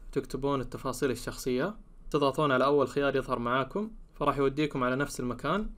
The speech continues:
فمن هنا يا شباب تضغطون على أول خيار اللي هو معلومات الاتصال، فمن هنا راح يظهر الإيميل الخاص بالحساب، فإحنا الآن بنغير هذا الإيميل،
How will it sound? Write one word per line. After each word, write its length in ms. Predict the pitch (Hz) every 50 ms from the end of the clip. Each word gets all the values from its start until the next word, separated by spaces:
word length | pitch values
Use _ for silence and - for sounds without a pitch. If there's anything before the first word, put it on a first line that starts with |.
| - - -
فمن 320 | - 151 147 147 151 147
هنا 140 | 151 175 175
يا 40 | 160
شباب 320 | - - 151 151 170 165
تضغطون 420 | 165 - 147 139 135 - 156 156 143
على 160 | 135 127 139
أول 240 | 143 151 143 139 139
خيار 360 | - - 139 143 156 165 160
اللي 160 | 147 135 135
هو 220 | 120 131 135 131 127
معلومات 460 | 127 120 120 123 127 139 131 131 123
الاتصال، 560 | 120 110 113 - - - 139 165 208 240 240 - - - - - - - - - -
فمن 160 | 135 135 139
هنا 200 | 143 170 180 175
راح 140 | 160 127 139
يظهر 420 | 170 160 147 151 160 160 156 -
الإيميل 400 | - 143 135 131 139 151 147 131
الخاص 300 | 120 - - 143 139 - -
بالحساب، 480 | 123 120 - - - 147 175 208 220 - -
فإحنا 260 | 156 156 143 151 156
الآن 300 | 147 151 156 156 156 151
بنغير 420 | 139 135 135 131 147 151 147 135 127
هذا 200 | 135 131 123 120
الإيميل، 380 | 117 117 117 117 107 107 110